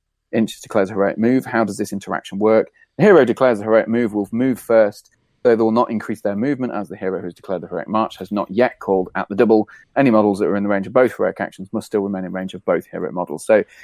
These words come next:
you can w-, it can work, but, uh, it, it's, it's clarifying that those, those bubbles exist and they must continue to exist, and, and the same with the previous one is that, that it, just making <laughs> sure that there aren't any sort of weird crossover models that you can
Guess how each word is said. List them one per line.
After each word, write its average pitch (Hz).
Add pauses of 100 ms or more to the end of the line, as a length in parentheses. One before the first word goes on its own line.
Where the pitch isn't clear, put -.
(140)
you 131
can 120
w-, 117
it 123
can 131
work, 147
but, 131 (300)
uh, 123
it, 113
it's, 110
it's 117 (260)
clarifying 123
that 110
those, 117
those 117
bubbles 120
exist 117
and 113
they 113
must 113
continue 147
to 107
exist, 107
and, 107
and 117
the 113
same 120
with 101
the 110
previous 101
one 101
is 92
that, - (420)
that 117 (240)
it, -
just -
making 107
<laughs> -
sure 120
that 110
there 110
aren't 110
any 107
sort 104
of 101
weird 107
crossover 101
models 95
that 95
you 101
can 95